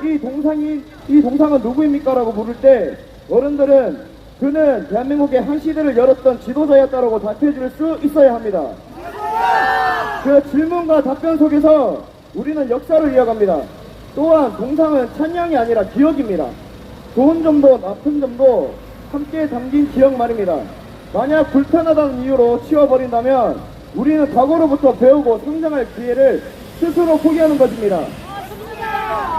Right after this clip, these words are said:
선배, 후배 여러분, 우리 사회는 지금 너무나 쉽게 갈라지고 나뉩니다. 그러나 동상 하나를 두고 서로 싸우는 것이 아니라 그 앞에서 우리는 어떤 길을 걸어왔는가,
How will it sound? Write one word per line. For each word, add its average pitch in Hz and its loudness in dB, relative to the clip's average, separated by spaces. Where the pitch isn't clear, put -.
선배, 294 4
후배 311 6
여러분, 247 2
우리 285 -4
사회는 302 2
지금 277 2
너무나 262 0
쉽게 294 -2
갈라지고 233 -2
나뉩니다. 190 -2
그러나 277 4
동상 269 -2
하나를 294 2
두고 233 2
서로 311 2
싸우는 311 2
것이 247 4
아니라 233 0
그 285 0
앞에서 294 2
우리는 254 -2
어떤 311 0
길을 277 2
걸어왔는가, 220 0